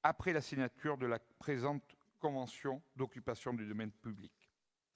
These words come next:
Il vous est donc ce soir proposé de, que l'on puisse signer cette convention d'occupation du domaine public pour des ombrières à Malmort. Je vous ai dit où elles étaient situées,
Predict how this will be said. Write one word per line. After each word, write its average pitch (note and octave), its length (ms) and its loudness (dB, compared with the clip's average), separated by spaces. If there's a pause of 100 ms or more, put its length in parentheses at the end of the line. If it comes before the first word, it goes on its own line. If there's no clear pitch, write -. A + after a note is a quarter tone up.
(460)
Il C3 80 -2
vous C#3+ 60 4
est D#3 120 6
donc D#3 220 4
ce - 80 -2
soir D3+ 220 2
proposé C#3+ 420 2
de, A#2 240 0
que C3+ 160 -4
l'on A#2+ 140 2
puisse D3+ 240 -2
signer C3+ 320 0
cette - 400 -4 (400)
convention D#3 520 4
d'occupation D3 680 0
du A2+ 260 -2 (360)
domaine D#3 420 4
public D3 480 0
pour C#3+ 160 0
des B2+ 220 -2
ombrières C3+ 480 4
à C3 60 6
Malmort. A#2 460 0 (1500)
Je C#3 140 2
vous B2+ 160 8
ai C#3 60 6
dit D#3 180 0
où D3 100 2
elles C3 460 2
étaient C3 280 4
situées, D#3+ 560 2